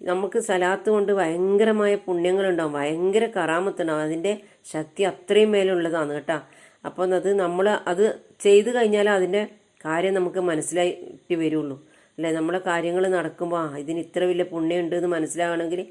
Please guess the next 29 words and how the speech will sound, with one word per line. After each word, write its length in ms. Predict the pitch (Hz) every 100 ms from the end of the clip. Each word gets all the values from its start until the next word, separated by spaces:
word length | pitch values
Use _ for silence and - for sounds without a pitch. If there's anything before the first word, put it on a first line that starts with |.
| - - -
അത് 120 | 175 190
നമുക്കെല്ലാം 540 | 185 185 190 220 220
ഉദ്ദേശിച്ച 440 | 170 190 196 202 214
കാര്യങ്ങൾ 380 | 202 175 180 196
നമുക്ക്, 240 | 175 196 196 185 -
ഉം, 140 | 156 156 160
സാധ്യമാകുന്നത് 760 | 156 160 160 190 196 196 196 185
കൊണ്ടാണ് 480 | 175 160 165 160 185 - - - -
നമ്മൾ 180 | 180 208
നിങ്ങളോട് 400 | 190 180 185 202 202
പറഞ്ഞു 260 | 185 202
തരുന്നത് 260 | 202 147 151
കേട്ടോ. 180 | 151 151 139 _ _
അപ്പോൾ 200 | - 190 180
ആ 100 | 185 202 - _
കാര്യങ്ങൾ 420 | - 165 165 180 190
നിങ്ങൾ 220 | 170 165 175
മനസ്സുകൊണ്ട് 580 | 170 156 151 190 190 180
നല്ല 200 | 160 175
ചിന്തിച്ച് 520 | 180 170 160 185 190 226
മനസ്സിലാക്കി 640 | 170 156 - 180 175 214 262 - _ _
ഇതുപോലെ 400 | 156 165 185 214 233
ചെയ്താൽ 360 | 185 170 175
നിങ്ങൾക്ക് 320 | 175 165 170 185
അതിൻ്റെ 260 | 160 165 190
പ്രതിഫലം 520 | 170 151 156 175 175
നൂറിരട്ടിയായിട്ട് 720 | 165 185 208 160 180 170 165
കിട്ടും 240 | 175 147 147
കേട്ടോ. 220 | 156 160